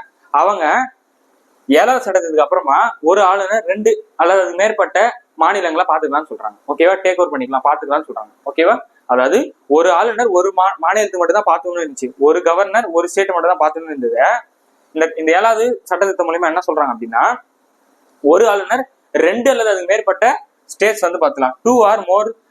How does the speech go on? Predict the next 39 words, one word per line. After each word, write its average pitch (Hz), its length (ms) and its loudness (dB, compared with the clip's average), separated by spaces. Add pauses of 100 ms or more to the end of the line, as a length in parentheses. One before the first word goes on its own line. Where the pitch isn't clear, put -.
(100)
states 185 260 -2
வந்து 185 140 2
அவங்க 175 160 -2
பாத்துக்கலாம்னு 156 360 -2
சொல்றாங்க. 123 240 0
ஓகே, 160 120 0 (140)
ரெண்டு 185 240 -4
அதுக்கு 165 200 -2
மேற்பட்ட 175 320 0 (460)
மாநிலங்களை 170 540 2
பாத்துக்கலாம்னு 156 380 -2
சொல்றாங்க. 127 320 -2
எத்தனாவது 196 280 -2
சட்ட 175 160 -2
திருத்தம்? 247 240 -2 (340)
ஏழாவது 208 220 0
சட்ட 180 140 -4
திருத்தம் 185 280 0
ஆயிரத்தி 180 160 0
தொள்ளாயிரத்தி 170 260 0
ஐம்பத்தி 160 300 -2
ஆறுல 139 200 2
வந்து 139 180 -8
சொல்றாரு. 110 280 -2
ஓகேவா, 160 220 2 (380)
அது 160 160 2
மட்டும் 214 180 0
இல்லாம 196 240 0
கூடுதலா 220 320 2
என்ன 175 140 -2
சொல்றாங்கன்னா 147 340 2 (400)
ஒரு 185 180 4 (120)
ஹை 208 100 2 (100)
கோர்ட் 190 260 0 (480)
ரெண்டு 226 200 0
மூணு 233 200 0
ஸ்டேட்ஸை 208 340 0
பாத்துக்கலாம்னு 156 360 0
சொல்றாங்க. 117 260 -8